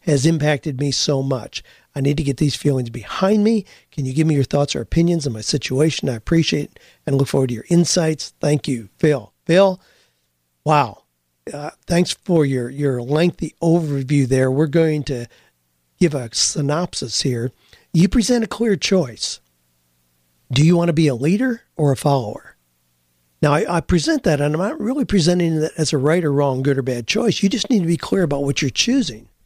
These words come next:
If you want structure, lists to follow, lack of competition,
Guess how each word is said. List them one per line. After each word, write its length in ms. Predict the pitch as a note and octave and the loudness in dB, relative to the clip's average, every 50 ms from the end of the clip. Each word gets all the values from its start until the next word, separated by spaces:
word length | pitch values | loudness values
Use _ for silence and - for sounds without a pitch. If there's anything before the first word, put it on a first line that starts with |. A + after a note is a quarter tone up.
| _ _ _ _ _ _ _ _ _ _ _ _ | _ _ _ _ _ _ _ _ _ _ _ _
If 200 | - - C3+ A#2 | -8 -6 -4 0
you 160 | D3+ D#3+ G3 | 4 4 4
want 280 | A3 G#3+ G#3+ A3 A#3 G#3+ | 4 2 0 -2 -2 -2
structure, 800 | - - - - - F#3 F3+ F3+ - - - - G3+ F#3 F3+ F3 - _ _ _ _ _ _ _ _ | -2 -4 -4 0 0 2 2 2 -2 -4 -4 -2 -2 -4 -4 -6 -10 _ _ _ _ _ _ _ _
lists 340 | C3 D#3+ E3+ F#3 - - - | 0 2 2 2 0 -2 -4
to 100 | - A3 | -4 -6
follow, 640 | - - - - E3+ E3 D#3+ D#3+ E3+ E3 D#3+ D#3 - _ _ _ _ _ - | -6 -4 -4 -2 -2 -2 -2 -2 -2 -2 -2 -4 -6 _ _ _ _ _ -8
lack 320 | - - D#3 E3 E3 - | -4 -2 -2 -2 -2 -4
of 120 | F3 - - | -6 -6 -4
competition, 840 | - E3 E3 D3 - - - - F3 D#3 D3+ - - E3 D#3+ D#3 | -2 -2 -2 -2 -4 -8 -4 0 0 2 2 2 0 0 -2 -2